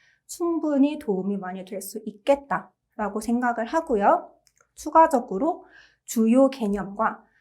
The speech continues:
문제풀이 방법에 대한 설명도 들어있기 때문에 시험 직전에 서머리 용도로도 유용하겠습니다. 그래서 이 강의는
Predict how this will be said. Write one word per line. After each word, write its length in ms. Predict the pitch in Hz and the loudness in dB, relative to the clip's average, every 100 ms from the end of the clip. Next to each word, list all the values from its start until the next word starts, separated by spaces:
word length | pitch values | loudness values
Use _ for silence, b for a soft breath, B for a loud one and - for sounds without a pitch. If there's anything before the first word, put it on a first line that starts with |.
| b b | b b
문제풀이 680 | 208 196 220 220 226 214 208 | -2 0 0 -4 -6 -6 -6
방법에 480 | 202 190 202 208 208 | -10 -8 -8 -8 -8
대한 280 | 196 196 | -10 -12
설명도 640 | 202 233 226 214 208 254 262 | -8 -2 -2 -2 -4 -2 -2
들어있기 800 | - 196 202 202 196 - 226 220 | -4 -4 -4 -4 -10 -8 -8 -6
때문에 640 | 208 202 202 247 359 392 B B | -6 -6 -2 0 0 -2 B B
시험 440 | - 285 277 285 269 | -8 -2 0 0 -2
직전에 640 | 277 - - 233 202 214 | -4 -14 0 0 0 -4
서머리 520 | - 233 233 233 214 | -10 -6 -6 -4 -4
용도로도 840 | 185 185 208 202 190 196 294 320 | -6 -8 -10 -12 -12 -10 -6 -4
유용하겠습니다. 1300 | 202 185 185 262 330 - 311 320 - 214 196 175 - _ _ _ _ _ _ - - _ - _ _ _ b b b b b b b b | -4 -6 -2 -2 -2 -6 -6 -6 -8 -8 -8 -10 -12 _ _ _ _ _ _ -20 -20 _ -20 _ _ _ b b b b b b b b
그래서 380 | 277 269 277 240 | 4 6 6 4
이 160 | 226 | 2
강의는 720 | 226 196 220 240 202 233 208 | -2 -6 -4 -2 -2 -4 -4